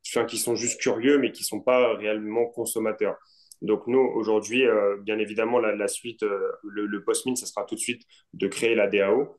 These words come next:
pour rassembler cette communauté-là, la recentraliser sur exactement, euh, euh, les points, euh, qu'on, qu'on veut accéder assez rapidement, commencer à les faire voter,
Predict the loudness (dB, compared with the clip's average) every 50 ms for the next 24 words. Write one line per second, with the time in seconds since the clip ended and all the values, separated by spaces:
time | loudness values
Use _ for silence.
0 | _ _ -8 -6 -2 -2 -2 0 0 -2 0 0 0 -2 -2 -4 -2 -2 0 0
1 | 0 0 0 0 0 2 2 0 0 -2 -8 -16 _ -4 -2 -2 0 0 0 0
2 | -2 -4 -4 -2 -2 -2 -2 -2 -2 -2 -2 -2 -2 0 0 -2 -2 -2 -4 -4
3 | -2 -2 -4 0 2 2 2 2 0 -6 -14 _ _ _ 0 2 4 4 4 4
4 | 2 0 0 0 2 2 4 4 2 2 0 0 -2 -2 -4 0 2 4 4 4
5 | 4 2 0 0 0 0 -2 -4 -2 -2 -4 -2 0 -2 -2 0 2 0 0 0
6 | -2 -4 -2 2 2 2 2 2 -2 -4 -4 -4 -4 -4 -4 0 2 4 4 2
7 | 2 -2 -14 _ -4 -2 0 0 0 0 0 0 0 0 0 0 0 -2 -2 -4
8 | -4 -2 0 0 -2